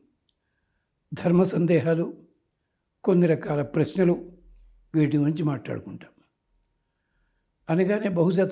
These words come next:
చాలామంది, "ఏముంది, ప్రతి ఛానల్లో ఇవే కథలు,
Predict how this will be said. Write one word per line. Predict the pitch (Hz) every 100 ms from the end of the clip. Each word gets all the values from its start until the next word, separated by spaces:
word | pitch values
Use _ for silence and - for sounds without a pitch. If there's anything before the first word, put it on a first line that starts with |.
| 175
చాలామంది, | 170 180 175 170 147 131 165 196 _ _ _ _ _ _ _ -
"ఏముంది, | 135 135 165 185 202 208 - - - _ _ _ _ _ -
ప్రతి | 170 160 151 -
ఛానల్లో | 156 165 170 180 220 - - _ _ _ -
ఇవే | 156 160 165
కథలు, | 160 147 160 175